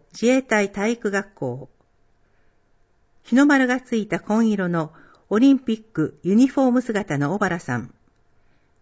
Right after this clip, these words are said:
首に下げた金メダルを右手で顔の近くに持ち、満面の笑顔です。メダルのリボンに二千十二の文字が見えます。二枚目。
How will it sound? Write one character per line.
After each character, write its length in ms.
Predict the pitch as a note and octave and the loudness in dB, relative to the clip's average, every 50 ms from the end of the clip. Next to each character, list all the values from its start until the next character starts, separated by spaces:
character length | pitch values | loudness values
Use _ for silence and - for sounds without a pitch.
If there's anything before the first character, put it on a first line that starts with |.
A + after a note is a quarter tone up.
| _ _ - | _ _ -8
首 240 | - A3+ A#3 C#4 C#4 | -4 -2 2 4 6
に 140 | C4 B3+ | 6 4
下 180 | B3 - A#3+ A3+ | 2 0 -4 -2
げ 140 | G3+ F#3+ F3+ | -2 -2 -2
た 160 | - D3 D3+ | -2 -4 -4
金 240 | - - A3 G#3+ G#3+ | 0 2 2 2 4
メ 100 | G#3+ G3 | 2 2
ダ 140 | F3 E3 E3 | 0 -2 -2
ル 160 | D3+ C#3+ C#3 | -2 -2 -2
を 180 | C#3 - - _ _ _ _ _ - | -4 -4 -8 _ _ _ _ _ -4
右 240 | F#3 G3+ A#3 B3 | -4 -2 -2 -2
手 140 | B3 A3+ G3+ | -2 -2 0
で 240 | F#3 F3 E3+ - - _ - | 0 -2 -2 -4 -10 _ -8
顔 260 | - F#3 G#3+ B3 B3+ | -4 -2 0 0 2
の 140 | B3+ C4 C4 | 0 0 -2
近 300 | C4 - - A#3+ A#3 A3+ | -4 -8 -10 -10 -8 -8
く 100 | - F#3 | -8 -6
に 140 | D3+ D3+ | -6 -6
持 120 | D#3 D#3+ F3 | -6 -6 -8
ち、 260 | - - - B2 - _ _ _ _ _ _ _ _ | -10 -12 -14 -14 -14 _ _ _ _ _ _ _ _
満 240 | - F#3 G3 B3 C#4 | -4 0 2 4 4
面 200 | C#4 C4+ B3+ A3+ | 4 4 2 2
の 100 | G#3+ G3 | 0 0
笑 120 | F#3+ F#3 F3 | -2 -4 -2
顔 240 | - B2 B2 C3+ | -2 -2 -2 -2
で 140 | B2 B2 D#3+ | -4 -6 -8
す。 180 | - - - _ _ _ _ _ _ _ _ _ _ _ _ _ _ _ _ - | -10 -12 -20 _ _ _ _ _ _ _ _ _ _ _ _ _ _ _ _ -4
メ 120 | G#3 G#3+ | -4 0
ダ 140 | G#3+ C4+ C4+ | 2 2 2
ル 120 | C4 C4 | 2 2
の 100 | B3 A#3 | 2 2
リ 140 | A#3 A3+ A3 | 2 0 0
ボ 120 | - F3 E3 | -2 -2 -2
ン 120 | D3+ C3+ | 0 0
に 180 | C3 C3 B2 _ _ _ _ _ _ _ - | 0 -2 -4 _ _ _ _ _ _ _ -6
二 100 | - G3+ | -6 -4
千 320 | G3+ - C#4 C#4 C4+ A3 D3 | -2 0 0 0 0 0 -2
十 220 | - F3+ F3+ E3+ | -2 -4 -2 -2
二 140 | E3 E3 E3 | -2 -2 -2
の 160 | D#3+ D3+ C#3 - | -2 -2 -4 -4
文 160 | E3+ F#3+ G#3+ | -4 -4 -2
字 120 | G3+ F3+ | -2 -4
が 120 | D3+ D3+ C#3+ | -4 -4 -4
見 140 | C#3+ C#3+ C#3+ | -2 -4 -4
え 80 | C#3 | -4
ま 140 | C3+ C3 D#3 | -6 -6 -8
す。 260 | - - - _ _ _ _ _ _ _ _ _ _ _ _ _ _ _ _ _ _ _ _ _ _ _ _ _ _ _ _ _ - | -10 -14 -20 _ _ _ _ _ _ _ _ _ _ _ _ _ _ _ _ _ _ _ _ _ _ _ _ _ _ _ _ _ -4
二 140 | F#3+ G3+ A3+ | -2 0 2
枚 260 | B3+ B3 B3 A3 G3+ | 2 2 2 0 0
目。 260 | F#3 D#3 - - _ | -2 -4 -4 -6 _